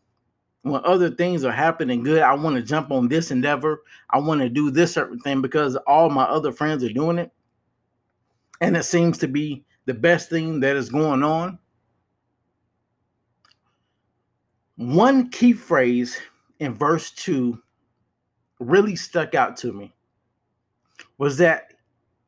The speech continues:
he kept back part of the money for himself. The scriptures could have said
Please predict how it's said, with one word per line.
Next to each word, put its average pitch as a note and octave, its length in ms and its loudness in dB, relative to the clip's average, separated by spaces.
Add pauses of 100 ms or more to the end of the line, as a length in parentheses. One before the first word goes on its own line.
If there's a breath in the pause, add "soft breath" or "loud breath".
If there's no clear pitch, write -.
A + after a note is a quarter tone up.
(360)
he A#3+ 500 4 (300)
kept F#3 500 -2
back C3 420 -6 (240)
part G3 340 2 (160)
of E3 160 -2
the F3 80 2
money B2 460 -2 (640)
for G#3 340 4
himself. D#3+ 720 -8 (1900 loud breath)
The F3+ 100 -6
scriptures A3 560 -4
could F#3+ 180 -2
have E3 100 -8
said D#3+ 300 -2